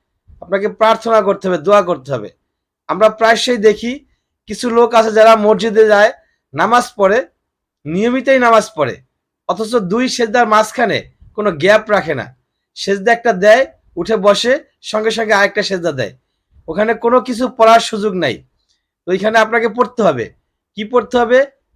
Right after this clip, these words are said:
"আল্লাহুম্মা গফিরলি ওয়ারহামনি ওয়াহদিনি ওয়াফিনি ওয়ারজুকনি।" এই ছোট ছোট চারটা পাঁচটা ওয়ার্ড, এই পাঁচটা ওয়ার্ড আপনি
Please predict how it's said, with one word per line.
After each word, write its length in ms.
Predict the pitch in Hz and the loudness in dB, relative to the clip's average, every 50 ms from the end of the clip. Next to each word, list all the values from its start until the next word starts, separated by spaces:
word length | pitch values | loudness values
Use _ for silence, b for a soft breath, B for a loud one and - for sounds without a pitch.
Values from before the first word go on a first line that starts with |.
| _ | _
"আল্লাহুম্মা 720 | - 180 208 214 220 220 214 196 226 233 233 233 233 233 | -2 0 0 2 4 2 2 2 -2 -6 -6 0 0 0
গফিরলি 640 | 226 208 190 - - 277 277 269 240 196 143 98 - _ _ _ _ _ _ _ _ _ - | 0 -2 -8 -10 -6 -6 -4 -4 -4 -6 -6 -8 -10 _ _ _ _ _ _ _ _ _ -6
ওয়ারহামনি 920 | 180 190 208 214 220 - - - 269 277 262 240 202 165 127 - - _ _ _ _ _ - | -2 2 2 2 2 0 -2 -2 -2 -2 -2 -2 -4 -6 -8 -10 -12 _ _ _ _ _ -4
ওয়াহদিনি 840 | - 208 202 180 196 185 170 170 214 240 226 190 151 110 92 - _ _ _ _ _ _ | -2 -2 -2 -2 -6 -10 -8 -6 -4 -4 -2 -4 -4 -6 -8 -12 _ _ _ _ _ _
ওয়াফিনি 720 | - - 185 196 208 - - - 254 254 247 269 277 302 311 _ _ _ _ _ | -2 0 2 2 2 2 0 -2 -4 -2 -2 -2 -4 -6 -12 _ _ _ _ _
ওয়ারজুকনি।" 760 | 196 202 202 196 165 175 233 208 180 185 151 120 - - _ _ _ _ _ _ _ _ _ _ _ _ _ - - | 0 0 0 0 0 -4 -6 -6 -8 -10 -10 -10 -10 -12 _ _ _ _ _ _ _ _ _ _ _ _ _ -8 -6
এই 80 | 196 196 | -6 -6
ছোট 240 | 196 - 226 220 | -2 -2 0 0
ছোট 260 | 240 226 - 254 214 254 | 0 0 -2 -2 0 0
চারটা 420 | 247 220 240 220 214 - - 226 | 0 2 2 0 2 2 0 0
পাঁচটা 400 | 226 - 233 220 208 - 240 233 | 2 2 0 0 0 -2 -2 2
ওয়ার্ড, 300 | 220 214 208 180 139 - - _ _ _ _ _ _ _ | 2 4 4 4 2 0 -6 _ _ _ _ _ _ _
এই 80 | 165 156 | -18 -8
পাঁচটা 400 | - 185 185 190 - - 240 226 | -2 -2 -2 -2 -2 -2 0 2
ওয়ার্ড 280 | 208 220 226 226 226 | 4 6 6 6 6
আপনি 180 | 226 202 226 | 4 2 0